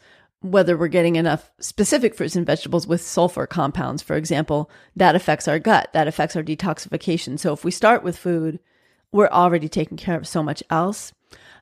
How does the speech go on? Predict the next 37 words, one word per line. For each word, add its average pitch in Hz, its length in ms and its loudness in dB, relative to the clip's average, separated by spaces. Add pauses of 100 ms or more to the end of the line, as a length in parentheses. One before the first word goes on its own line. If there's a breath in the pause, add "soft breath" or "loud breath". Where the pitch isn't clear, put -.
(140)
I 233 180 6
start 208 460 4
the 196 60 0
chapter, 190 480 2
first 214 240 0
of 202 60 0
all, 185 100 6
the 165 80 -2
chapter 147 320 -2
is 160 120 -4
called 156 300 -4
Nourished. 147 640 -4 (640 soft breath)
Um, 170 640 -2 (320)
uh, 185 240 6
many 214 280 2
years 180 220 4
ago, 180 500 4
um, 165 520 2 (100)
I 185 160 6
wanted 175 280 0
to 165 100 -10
write 147 140 -2
a - 40 -6
book - 380 -2
called 180 240 0
The 180 80 0
Nourished 175 400 0
Woman, 160 420 -4 (560 loud breath)
and 196 140 6
a 180 260 4 (300)
very 185 560 4 (480)
well-known 185 720 2
New 180 80 0
York 170 280 0 (100)
agent 175 560 -4 (140)
who 202 120 0
I 143 200 2